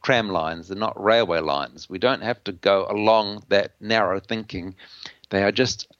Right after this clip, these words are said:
ideas." But what's happened is that many of the insurance companies have got behind these or, or t-, really, um, hijacked these guidelines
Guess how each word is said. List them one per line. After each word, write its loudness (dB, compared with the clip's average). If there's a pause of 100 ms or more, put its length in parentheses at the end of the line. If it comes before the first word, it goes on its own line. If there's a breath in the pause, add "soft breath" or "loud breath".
ideas." 0 (440 loud breath)
But 2
what's 2
happened 2
is -2
that -6
many 0
of -2
the -4
insurance 0
companies -2
have -6
got 2
behind 0
these 0
or, 2
or 2
t-, 0 (600)
really, 2 (580 loud breath)
um, 2 (200)
hijacked 0
these -6
guidelines -2